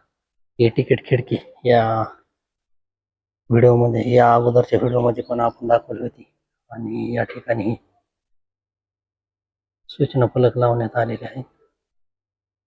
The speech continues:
आणि ही या ठिकाणी ही तिकीट खिडकी बसवण्यात आलेली आहे. आणि या साईडला हा रेल्वे पॅसेंजर हेल्पलाईन नंबर आहे.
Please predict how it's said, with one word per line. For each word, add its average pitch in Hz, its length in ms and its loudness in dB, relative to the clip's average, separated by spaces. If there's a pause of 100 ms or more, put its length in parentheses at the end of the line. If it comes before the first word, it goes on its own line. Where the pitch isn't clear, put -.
(160)
आणि 123 460 0 (260)
ही 127 220 0 (520)
या 117 220 4
ठिकाणी 123 480 -6
ही 117 80 -2 (840)
तिकीट 127 340 -4
खिडकी 123 280 -2 (560)
बसवण्यात 120 480 -6
आलेली 113 320 -8
आहे. 131 100 -10 (2000)
आणि 120 400 -6
या 123 100 -2
साईडला 117 500 -8 (760)
हा 123 260 2
रेल्वे 127 280 0 (460)
पॅसेंजर 123 540 0
हेल्पलाईन 123 500 0
नंबर 117 280 -4
आहे. 120 160 -10